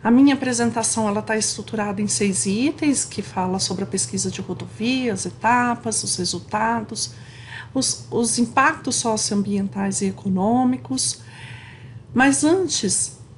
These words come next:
de detalhar a minha apresentação, eu gostaria de trazer um pouquinho aqui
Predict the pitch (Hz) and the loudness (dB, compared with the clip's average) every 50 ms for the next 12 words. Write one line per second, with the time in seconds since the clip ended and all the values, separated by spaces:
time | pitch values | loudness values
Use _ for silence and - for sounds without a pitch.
0 | - - - 220 196 226 226 226 226 214 202 196 214 240 262 254 233 214 208 202 | -16 -10 -8 0 2 2 2 4 2 2 4 4 4 4 4 4 2 2 2 0
1 | 202 - 202 202 196 190 185 - 185 185 - - 254 269 311 311 277 226 226 254 | 0 -2 -2 -2 -2 -2 -2 -2 -2 -2 0 2 2 4 4 4 2 2 0 -2
2 | 247 - - 254 247 247 254 269 302 302 277 262 - - 233 233 220 214 - 254 | -4 -4 -2 -2 -4 -2 0 0 2 2 0 -2 -4 -4 -4 -2 -2 0 0 2
3 | 269 262 247 240 233 247 - 220 - - - - 339 359 349 320 294 - - 269 | 2 2 2 2 2 2 2 0 -2 -2 -2 0 2 2 2 2 -2 -2 -2 0
4 | 277 302 294 | 0 0 0